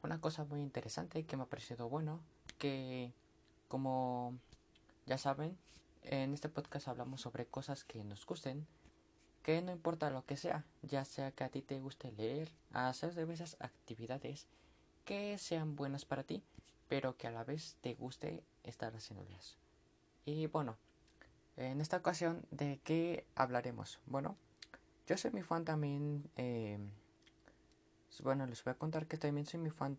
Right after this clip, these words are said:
sobre el cine y el entretenimiento. Aparte de que me gusta estar leyendo, estudiando, eh, compartiendo reflexiones, etcétera, como es lo que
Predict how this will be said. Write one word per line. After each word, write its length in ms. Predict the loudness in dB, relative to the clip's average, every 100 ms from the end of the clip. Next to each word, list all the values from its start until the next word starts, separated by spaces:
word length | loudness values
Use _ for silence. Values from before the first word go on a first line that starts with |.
| -6
sobre 480 | -2 2 2 2 0
el 420 | 0 2 2 0 -4
cine 240 | -4 -2
y 80 | -2
el 100 | -4
entretenimiento. 720 | -6 -8 -8 -8 -8 -8 -10 -12 -20 -20 -20 -20 -14 0
Aparte 360 | 2 2 0
de 200 | 2 2
que 180 | 2 -2
me 180 | -2 -2
gusta 320 | -4 -2 -2
estar 300 | -4 -6 -4
leyendo, 600 | -2 -2 -2 -2 -2 -2 -2 -6
estudiando, 720 | -8 -6 -4 -4 -4 -4 -6 -14 -20 -20 _ -4
eh, 360 | 0 2 2 0
compartiendo 500 | 0 2 0 0 0
reflexiones, 800 | 0 -2 -6 -6 -6 -6 -8 -12 -18 -20 -20 -12
etcétera, 460 | -6 -2 0 0 0
como 600 | 0 -2 -2 -4 -4 -8 -4
es 220 | -2 -2
lo 140 | -4 -2
que 300 | 0 0